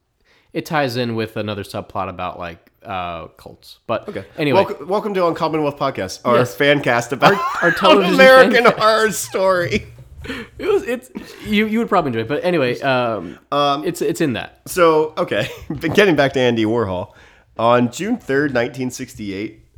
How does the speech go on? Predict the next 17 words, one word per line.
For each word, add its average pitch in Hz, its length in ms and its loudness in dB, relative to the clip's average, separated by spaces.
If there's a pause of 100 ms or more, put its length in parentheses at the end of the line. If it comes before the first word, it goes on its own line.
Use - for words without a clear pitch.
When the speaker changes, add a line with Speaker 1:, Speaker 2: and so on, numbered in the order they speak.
Speaker 2:
uh, 90 360 -8
radical 127 340 -2
feminist 113 460 -6
writer 104 380 -4
Valerie 104 420 -6
Solanas, 101 720 -8 (560)
uh, 95 220 -6
she - 160 -4
shot 180 260 2
Warhol 104 520 -4
and 98 400 -6
art 117 260 -2
critic 110 300 -6
slash 98 380 -8
curator 117 720 -4 (400)
Mario 120 480 0
Amaya 107 540 -6